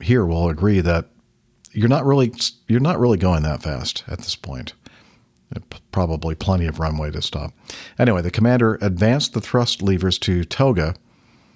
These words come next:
and nine seconds later, changed the aircraft flap setting from one plus F to flap two position. The aircraft lifted off twenty to forty meters beyond the end of runway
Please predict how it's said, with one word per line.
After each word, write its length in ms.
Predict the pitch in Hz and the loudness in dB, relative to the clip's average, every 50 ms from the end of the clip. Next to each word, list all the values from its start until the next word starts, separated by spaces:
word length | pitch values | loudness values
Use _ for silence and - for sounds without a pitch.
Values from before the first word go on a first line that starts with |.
| _ _ _ | _ _ _
and 240 | - 98 90 87 85 | 0 2 2 4 4
nine 240 | 90 98 107 110 110 | 4 4 4 4 4
seconds 460 | 110 - 120 104 - 107 101 98 90 87 | 2 2 0 2 2 2 2 2 2 2
later, 520 | 90 104 113 101 78 78 80 82 87 - _ _ _ _ _ _ _ _ _ _ _ | 2 2 2 2 2 -2 -4 -6 -8 -12 _ _ _ _ _ _ _ _ _ _ _
changed 340 | - - 107 95 92 87 90 | -2 0 2 2 2 2 2
the 80 | 90 87 | 0 2
aircraft 380 | 87 92 92 - 95 85 85 - | 2 0 0 0 -2 -2 -2 0
flap 240 | - 98 107 107 | 0 0 0 0
setting 300 | - - 95 85 85 80 | 0 0 0 0 0 -2
from 340 | 67 - 85 82 82 82 82 | -2 -2 -2 0 0 0 0
one 420 | 82 90 98 98 101 98 98 98 95 | 2 2 2 4 4 4 4 2 0
plus 540 | - - - 95 95 90 - - - - - - _ | -2 -2 0 0 2 2 2 0 0 -2 -4 -6 _
F 340 | - 101 101 - - - - | 0 0 0 0 -4 -8 -10
to 280 | - - 98 87 85 80 | -4 -2 0 0 0 -2
flap 400 | - - 95 90 90 - - _ | -2 -2 0 0 0 -4 -6 _
two 460 | - - 135 135 113 87 78 76 73 - _ _ | -2 0 2 2 2 2 0 -4 -6 -10 _ _
position. 520 | - 87 80 78 73 73 - 78 92 113 - - - - - - - - - - - _ _ | -4 -4 -2 -2 -4 -4 -4 -4 -4 -4 -6 -10 -18 -20 -20 -20 -20 -20 -20 -20 -20 _ _
The 80 | - 90 | 2 4
aircraft 400 | 90 92 95 - 107 95 - - | 4 4 4 2 2 2 2 2
lifted 420 | 104 113 - - 110 104 101 101 110 - | 0 2 4 4 2 2 2 0 -4 -2
off 480 | - 101 104 107 113 110 - - - | 0 2 2 2 2 0 -4 -10 -14
twenty 320 | - - - 127 127 131 123 | -8 -4 0 0 2 2 0
to 80 | 104 | 0
forty 300 | 90 - 117 110 107 104 | 0 0 0 2 2 2
meters 340 | 95 104 104 98 98 90 82 | 2 2 2 2 2 0 -2
beyond 420 | 80 78 90 90 92 104 117 127 120 | -2 -2 0 2 2 4 4 4 4
the 140 | 107 92 | 2 2
end 160 | 85 80 78 78 | 0 0 -2 -4
of 160 | 69 - - | -6 -10 -12
runway 480 | 80 78 82 80 80 78 78 76 78 | -8 -6 -4 -4 -2 -2 -4 -4 -6